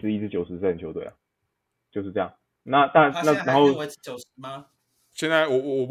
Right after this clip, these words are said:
Speaker 3: 我不相信，我不觉得今年有九十胜。
Speaker 1: 我，我觉得，
Speaker 3: 就，就如果
Speaker 1: 不是啊，
Speaker 3: 是这样子看
Speaker 1: 去年，去年都有九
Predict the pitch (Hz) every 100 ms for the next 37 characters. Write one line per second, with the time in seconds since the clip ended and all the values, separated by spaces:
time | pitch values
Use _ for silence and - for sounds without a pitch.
0 | 143 131 175 156 151 165 127 120 180 120
1 | 117 127 107 101 98 - 87 - 90 -
2 | 143 156 214 226 120 117 143 156 160 156
3 | 233 156 139 - 180 139 139 143 104